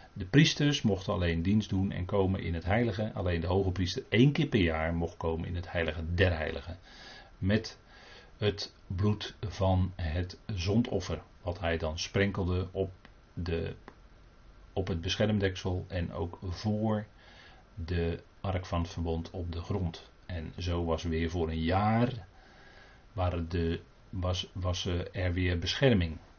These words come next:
kan ik beter zeggen, was er weer bescherming, bedekking. Bescherming voor het volk tegen de getuigenis in de ark. Dus die hoge priester mocht één keer per jaar daar komen en de priesters deden dienst. En, eh,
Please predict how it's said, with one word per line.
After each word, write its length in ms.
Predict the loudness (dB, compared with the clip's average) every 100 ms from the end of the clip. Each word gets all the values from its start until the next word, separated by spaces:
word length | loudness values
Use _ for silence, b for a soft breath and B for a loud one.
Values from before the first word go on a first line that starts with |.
| -20 -20 -20 -8
kan 100 | -6
ik 100 | -4
beter 260 | -6 -6 -6
zeggen, 260 | -6 -4
was 180 | -4 -2
er 60 | -2
weer 140 | -2
bescherming, 580 | -2 -2 0 0 -2 -6
bedekking. 460 | -4 -4 -4 -8 -10 -20 -20 -20 -20 -20 -20 -20 -20 -6
Bescherming 480 | -2 0 0 -2 -8
voor 220 | -8 -6
het 100 | -6
volk 360 | -4 -4 -4 -8 -20 -6
tegen 260 | -2 -2 -2
de 80 | -4
getuigenis 600 | -2 0 2 2 -2 -2
in 160 | -4
de 80 | -2
ark. 320 | -2 -2 -8 -20 -20 -20 -20 -20 -20 B B B B B B B B B -20 -20 -20 -20 -20 -20 -20 -20 -8
Dus 300 | 12 12 12
die 200 | 10 12
hoge 200 | 12 10
priester 260 | 6 6 8
mocht 360 | 6 4 -10 -14 4
één 160 | 4
keer 100 | 4
per 100 | 2
jaar 180 | 2 4
daar 120 | 4
komen 360 | 4 4 4 2
en 120 | 0
de 60 | 0
priesters 460 | -2 -2 -2 -2
deden 320 | 0 2 2
dienst. 340 | 0 0 0 -4
En, 280 | -2 -2 -4 -16 -20 -20 -6
eh, 160 | -4